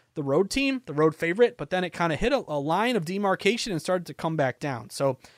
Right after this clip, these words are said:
I'm going Penn State, guys. Give me Penn State. I'd love it if you can find a three and a half. If not, I'll take a plus three. But Illinois actually opened, uh, as low as a minus two point, uh, minus two, uh, favorite on the road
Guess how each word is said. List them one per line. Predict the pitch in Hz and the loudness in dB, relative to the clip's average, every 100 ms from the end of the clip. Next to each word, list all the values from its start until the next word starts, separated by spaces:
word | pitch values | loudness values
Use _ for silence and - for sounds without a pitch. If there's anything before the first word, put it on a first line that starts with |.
| _ - | _ -12
I'm | 190 | -6
going | 381 370 | -2 0
Penn | - 226 220 | 0 2 0
State, | - 170 143 | 0 -4 -4
guys. | - - - | -8 -18 -16
Give | - | -6
me | 269 | -4
Penn | 240 - 220 | -2 0 0
State. | - 196 185 180 _ _ _ | 0 2 2 2 _ _ _
I'd | 135 131 | -10 0
love | 175 220 | 2 2
it | |
if | 214 | -2
you | 202 | -6
can | 185 | -8
find | 160 180 160 | -2 -2 -2
a | |
three | - 160 | -4 -2
and | 160 | -2
a | 139 | 0
half. | 156 170 | 0 -2
If | 160 123 | -4 -8
not, | 135 147 | -2 -2
I'll | |
take | 147 151 131 | 0 -4 -6
a | |
plus | - 143 - | -4 -4 -4
three. | 131 139 180 196 - _ _ - | -4 0 0 -2 -14 _ _ -12
But | 190 | -2
Illinois | 285 269 185 247 285 - _ - | 0 2 4 4 2 -2 _ -8
actually | 202 - | -4 -4
opened, | 180 202 240 247 233 - - | 2 4 4 0 -2 -8 -10
uh, | 143 | -10
as | 139 143 | -8 -2
low | 190 | 2
as | 196 175 | 2 2
a | 170 135 | 0 0
minus | 117 151 202 | -2 -2 -4
two | - 202 | -4 -4
point, | 196 214 214 - | -2 -2 -2 -4
uh, | 147 135 | -10 -6
minus | 147 190 - | -4 -4 -4
two, | 202 214 175 | -2 -4 -4
uh, | 143 135 | -8 -8
favorite | - 185 196 202 | 0 4 4 2
on | 185 | 0
the | 185 | 2
road | 190 208 214 | 6 6 6